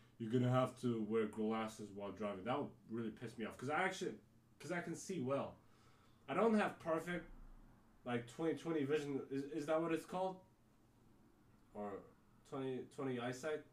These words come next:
I think. Um, I don't have that. I have, like, oh, dude,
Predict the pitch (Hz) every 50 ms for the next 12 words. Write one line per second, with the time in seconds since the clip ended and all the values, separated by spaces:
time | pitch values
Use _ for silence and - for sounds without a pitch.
0 | - _ _ _ _ - 135 127 143 147 156 156 - - _ _ _ _ _ -
1 | _ _ _ _ - _ _ _ _ - 120 120 120 120 120 117 113 107 - -
2 | 160 147 147 143 135 143 147 147 147 156 160 165 165 - - - _ _ - -
3 | _ _ _ _ - - _ - - - - - - _ _ - - _ - _
4 | _ _ _ - 117 120 120 120 123 123 123 120 120 120 120 120 110 110 107 -
5 | - - _ _ _ - - - _ _ - _ _ - - 120 123 127 123 139
6 | 139 135 131 110 -